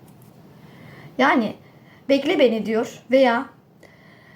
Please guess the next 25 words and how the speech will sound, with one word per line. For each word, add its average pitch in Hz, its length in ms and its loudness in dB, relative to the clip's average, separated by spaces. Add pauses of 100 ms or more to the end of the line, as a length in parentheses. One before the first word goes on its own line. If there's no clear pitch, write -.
siz 277 220 0
onu 294 160 4
çok 302 220 -6
beklediniz, 233 580 -2
artık 277 360 -4
zamanı 247 420 2
geldi 254 320 0
diyen 226 280 -2
de 262 120 2
birisi 226 280 -4
olabilir. 220 420 -2
Şimdi, 240 360 -2 (200)
e, - 20 -2
yoruma 233 500 0
göre 214 360 -4
onu 233 300 -2 (580)
bakacağız. 226 580 0 (880)
Burada 262 200 -2
çünkü 269 300 -2
bir 262 160 -2
eylem 262 420 0 (340)
kartlarını 247 560 -2
da 226 80 2
aldım 196 320 -4
ben. 233 200 -2